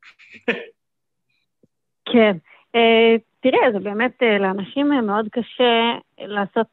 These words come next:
Speaker 2: לשנות, ליצור שינוי, אה, מהמקום שהם רגילים ונוח להם. נורא קשה לצאת מהמקום הנוח.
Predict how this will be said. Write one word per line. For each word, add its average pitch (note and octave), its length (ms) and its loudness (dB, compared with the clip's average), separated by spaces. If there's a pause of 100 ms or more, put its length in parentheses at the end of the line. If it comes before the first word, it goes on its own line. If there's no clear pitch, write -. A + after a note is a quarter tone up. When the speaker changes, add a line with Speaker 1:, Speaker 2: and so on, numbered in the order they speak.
(200)
Speaker 2:
לשנות, A3+ 560 0 (160)
ליצור G#3+ 300 -2
שינוי, G#3+ 520 0 (160)
אה, F#3+ 280 -8
מהמקום G#3 680 0
שהם A3 180 -2
רגילים G3+ 440 -2
ונוח G#3 380 0
להם. E3 160 -10 (560)
נורא G#3 260 -4
קשה A3 240 -6
לצאת G3 320 -4
מהמקום F#3+ 720 -4
הנוח. F#3+ 400 -10